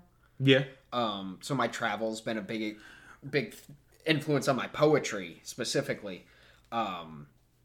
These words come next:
Speaker 2: and I've definitely done stuff that I never would have five years ago.
Speaker 1: Right.
Speaker 2: Like, just for the sake of being like, "Oh, I did that."
Speaker 1: I saw you eat a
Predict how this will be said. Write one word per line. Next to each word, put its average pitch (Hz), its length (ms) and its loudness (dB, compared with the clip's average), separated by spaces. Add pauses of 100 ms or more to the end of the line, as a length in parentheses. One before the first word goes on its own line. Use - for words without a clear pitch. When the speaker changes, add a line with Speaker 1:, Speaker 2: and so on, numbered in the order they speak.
(560)
Speaker 2:
and 113 100 -4
I've 120 140 -2
definitely 117 340 -6
done 104 200 -6
stuff 98 400 -8
that 101 120 -6
I 87 80 -8
never 98 400 -8
would 92 220 -10
have 85 260 -12
five 87 340 -8
years 82 260 -14
ago. 73 340 -12 (360)
Speaker 1:
Right. 92 300 -2 (140)
Speaker 2:
Like, 87 500 -12 (640)
just - 480 4
for 147 100 -2
the 117 80 -4
sake 120 260 -2
of 117 100 -8
being 123 180 -4
like, 101 280 -6 (200)
"Oh, 214 160 8
I 139 120 4
did 175 460 2
that." 98 400 0
Speaker 1:
I 120 60 4
saw - 160 4
you 165 160 10
eat 143 80 12
a 135 40 10